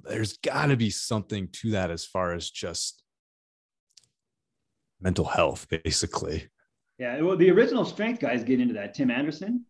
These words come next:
Speaker 1: Mm-hmm.
Speaker 2: talks about the benefits of that, that cross patterning and, and the different parts of the brain that get fired up.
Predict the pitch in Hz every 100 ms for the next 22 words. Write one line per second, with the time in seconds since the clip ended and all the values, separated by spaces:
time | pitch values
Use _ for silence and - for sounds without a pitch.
0 | _ _ _ 123 123 160 160 143 - 113
1 | 123 120 113 107 127 123 127 139 131 135
2 | 127 - - 123 110 117 107 - 117 107
3 | - _ _ _ _ - - - 151 147
4 | 143 - - _ - 139 135 127 120 113
5 | 110 117 117 110 131 139 117 120 131 127
6 | 107 101 110 120 123 113 104 - _ _
7 | _ - 113 110 120 110 107 - _ _
8 | _ - 117 104 101 92 -